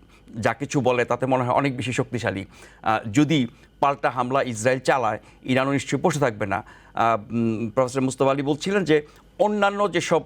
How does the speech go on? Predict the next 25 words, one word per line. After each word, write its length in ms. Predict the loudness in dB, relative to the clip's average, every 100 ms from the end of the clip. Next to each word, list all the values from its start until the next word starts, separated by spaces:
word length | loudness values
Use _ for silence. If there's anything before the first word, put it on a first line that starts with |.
| -4
স্বৈরাচারী 580 | 0 2 2 2 0 -2
শক্তি 420 | -2 -4 -2 0
আছে, 380 | 0 -2 -6 -6 -12 -20 -10
আহ, 260 | -2 0 0 -2
একনায়কতান্ত্রিক 880 | -4 -2 -4 -2 -4 -2 -2 -4 -2
রাস-, 480 | -4 -2 -10 -12 -4
আহ, 480 | 0 0 -4 -8 -4
আপনার 280 | -4 -2
নেতৃত্বের 800 | -2 -2 -6 -4 -2 -2 -4 -12 -4
রাষ্ট্র 380 | -4 -4 0 0
আছে, 320 | 0 -4 -6 -8 -18 -6
আহ, 140 | -2
তারা 280 | 0 2 2
হয়তো 400 | 0 -4 -6 -10 -8 0
চায়না, 340 | 0 2 0
রাশিয়া 380 | 0 -2 -2 0
নানানভাবে 640 | 0 0 0 -2 -2 -2 -4 -8 -8
তাদের 240 | -2 0 2
মতো 200 | 0 0
করে 200 | 0 0
কাজ 260 | -2 -6
করবে, 280 | -4 -6 -6
সেরকম? 480 | -2 0 2 0 0 -10 -20 -2
নাকি 480 | 2 2 -2 -12 -12 _ -20 -10
এই 220 | -2 0